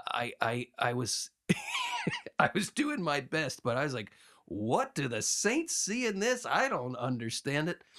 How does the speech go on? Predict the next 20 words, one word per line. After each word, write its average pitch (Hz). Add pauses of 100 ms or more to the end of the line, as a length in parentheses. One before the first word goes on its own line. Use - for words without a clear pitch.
(360)
So 160
maybe 196
you're 180
at 143
that 147
stage 139
of 117
life. 139 (560)
Um, 135 (340)
there 147
are 147
some 139 (100)
aids 180
that 160
can 135
help 147
you. 247 (600)
Uh, 117
these 135
are 131